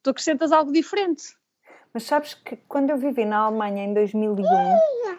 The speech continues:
Speaker 2: eu trabalhei em part-time numa agência de comunicação e de publicidade. E lembro-me que na Alemanha havia uma tabela da indústria para os valores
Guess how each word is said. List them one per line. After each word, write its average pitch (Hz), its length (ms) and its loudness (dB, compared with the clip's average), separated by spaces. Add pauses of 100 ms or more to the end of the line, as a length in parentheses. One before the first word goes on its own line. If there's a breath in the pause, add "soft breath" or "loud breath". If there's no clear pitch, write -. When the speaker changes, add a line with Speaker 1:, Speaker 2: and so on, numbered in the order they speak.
(120)
Speaker 2:
eu 220 120 4
trabalhei 226 1000 4
em 214 160 -2
part-time 214 540 0
numa 226 400 -2
agência 220 720 -6
de 214 120 -20
comunicação 208 760 -8
e 196 60 -6
de 196 60 -16
publicidade. 190 800 -10 (840)
E 226 500 4 (160)
lembro-me 208 580 0
que 233 160 -8
na 240 180 0
Alemanha 202 800 -2
havia 214 680 -2
uma 220 280 -2
tabela 196 540 -2
da 208 100 -4
indústria 233 720 -4
para 247 280 0
os 226 100 -4
valores 247 520 -2